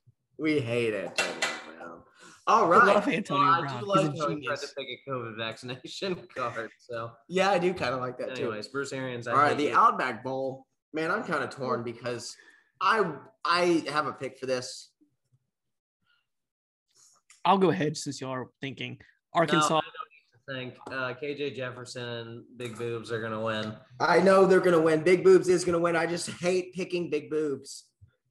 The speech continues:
Speaker 1: Sam
Speaker 2: Big Bo-,
Speaker 1: Fatman, you're gonna win the game. It's gonna
Speaker 2: Big
Speaker 1: be all right.
Speaker 2: Boobs is going to find a way because Penn State doesn't have their defensive coordinator anymore. He left for the head coach job at Virginia Tech.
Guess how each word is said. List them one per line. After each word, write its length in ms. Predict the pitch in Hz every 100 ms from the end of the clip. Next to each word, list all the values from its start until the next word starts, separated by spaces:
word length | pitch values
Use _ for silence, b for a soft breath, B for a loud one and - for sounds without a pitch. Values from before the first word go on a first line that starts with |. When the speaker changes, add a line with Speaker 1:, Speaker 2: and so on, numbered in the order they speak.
| _ _
Speaker 1:
Sam 280 | - 214 220
Speaker 2:
Big 120 | 190
Bo-, 60 | 185
Speaker 1:
Fatman, 440 | 175 - 160 156 151
you're 140 | 165
gonna 160 | 180 170
win 180 | 165 151
the 80 | 131
game. 380 | 120 117 117 117
It's 140 | 143
gonna 120 | 180
Speaker 2:
Big 20 | 190
Speaker 1:
be 80 |
all 60 | 196
right. 60 | 214
Speaker 2:
Boobs 280 | 196 180 -
is 240 | 156 143
going 300 | 156 151 147
to 140 | - 143
find 320 | 143 147 147
a 60 |
way 240 | 147 143 139
because 260 | - 151
Penn 180 | - 185
State 200 | 170 175
doesn't 180 | 156 151
have 100 | 156
their 100 | 156
defensive 320 | 143 156 147 147
coordinator 400 | 170 160 131 127
anymore. 460 | 127 123 135 147 -
He 80 |
left 260 | 151 151 151
for 100 | 151
the 80 | 135
head 220 | 156 139
coach 260 | - 143 -
job 300 | 139 135 131
at 100 | 92
Virginia 340 | 139 139 143
Tech. 320 | 147 135 131